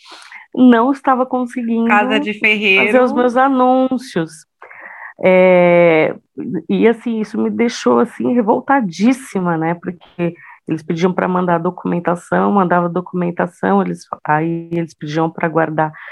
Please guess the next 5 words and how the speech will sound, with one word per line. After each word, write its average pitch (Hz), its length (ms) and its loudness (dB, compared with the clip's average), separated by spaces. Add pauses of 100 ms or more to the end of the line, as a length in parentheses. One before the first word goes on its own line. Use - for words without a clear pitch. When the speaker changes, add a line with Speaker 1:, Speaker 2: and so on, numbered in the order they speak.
(500)
Speaker 1:
três, 175 300 2
quatro 180 380 -4
dias, 175 320 -2
depois 170 340 -2
desaprovavam. 175 1160 0